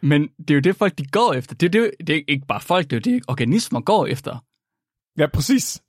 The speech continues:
Speaker 2: Det, at det bliver bare skrevet, som om det er en dødelig sygdom, og så står der, "Den toksiske virkning skyldes nedbrydning af alkohol til aldehyder i kroppen."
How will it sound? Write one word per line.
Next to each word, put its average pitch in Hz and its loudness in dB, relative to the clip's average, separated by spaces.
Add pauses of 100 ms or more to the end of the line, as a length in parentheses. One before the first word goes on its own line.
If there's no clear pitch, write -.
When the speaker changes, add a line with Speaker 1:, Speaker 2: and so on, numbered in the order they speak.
Speaker 2:
Det, 175 0
at 151 -4
det 156 0
bliver 151 2
bare 156 2
skrevet, 175 2
som 175 -2
om 147 2
det 131 2
er 123 2
en 123 -4
dødelig 170 4
sygdom, 160 -2
og 127 0
så 156 -4
står 165 2
der, 143 0
"Den 131 -8
toksiske 170 -2
virkning 143 0
skyldes 170 0
nedbrydning 135 0
af 135 -6
alkohol 147 2
til - -2
aldehyder 123 2
i 113 -6
kroppen." - -4